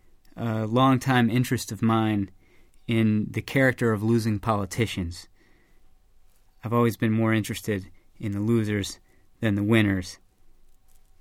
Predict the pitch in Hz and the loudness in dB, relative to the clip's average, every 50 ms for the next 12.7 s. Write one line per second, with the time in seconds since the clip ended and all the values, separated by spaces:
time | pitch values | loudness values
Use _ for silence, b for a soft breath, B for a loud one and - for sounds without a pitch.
0 | _ - 104 101 104 107 110 - - - - 135 127 120 117 110 107 104 101 92 | _ -10 -6 -4 -4 -4 -4 -2 -4 -2 0 2 4 4 4 4 4 2 0 -4
1 | - _ _ - - _ _ _ _ _ _ _ _ _ _ _ _ _ _ _ | -8 _ _ -20 -20 _ _ _ _ _ _ _ _ _ _ _ _ _ _ _
2 | - - - - 117 - - - 120 104 - - - 101 98 101 107 113 107 - | -20 -20 -14 -14 -14 -12 -4 -2 -2 -2 -2 -2 -4 -2 -2 0 2 0 0 0
3 | - 98 90 85 - - - - - _ _ - _ _ _ _ _ _ _ _ | -2 -4 -6 -6 -8 -16 -20 -20 -20 _ _ -20 _ _ _ _ _ _ _ _
4 | _ - - _ _ _ - - 101 101 101 98 95 92 92 90 - - _ _ | _ -20 -20 _ _ _ -12 -8 -6 -4 -4 -2 -4 -4 -6 -6 -10 -16 _ _
5 | - - 104 98 - - 113 104 98 98 101 98 92 - - 113 113 107 104 - | -14 -12 -12 -10 -4 -4 -2 -2 -2 -2 -4 -6 -6 -4 -2 0 0 0 -2 -4
6 | - b b b b b b b b - 113 101 95 95 95 98 101 107 110 107 | -8 b b b b b b b b -12 -10 -8 -6 -6 -4 -4 -2 -2 -2 -2
7 | 107 104 101 95 - _ _ - - - 110 117 107 104 - - - - - B | -2 -4 -4 -6 -10 _ _ -20 -10 -2 2 2 2 2 0 -6 -14 -16 -16 B
8 | B B B B - b b b b b b b b b b - 101 95 98 95 | B B B B -20 b b b b b b b b b b -8 -6 -4 -4 -4
9 | - 110 107 101 92 98 98 101 107 110 95 - 113 107 104 101 98 95 95 92 | -2 -2 -2 -2 -2 -4 -4 -2 -2 -2 -2 -2 -4 -2 -2 -2 -2 -2 -2 -4
10 | 92 - b b b b b b b b b b b _ - 101 95 - - 95 | -6 -8 b b b b b b b b b b b _ -8 -8 -8 -6 -6 -6
11 | 90 - - 107 101 95 95 - 107 101 95 92 90 90 95 95 92 87 - - | -6 -4 -4 -4 -4 -4 -4 -4 -4 -4 -2 -4 -4 -4 -4 -4 -4 -4 -6 -6
12 | 92 90 90 87 - - - - 95 82 80 85 85 | -4 -4 -4 -6 -8 -10 -10 -8 -8 -8 -8 -10 -14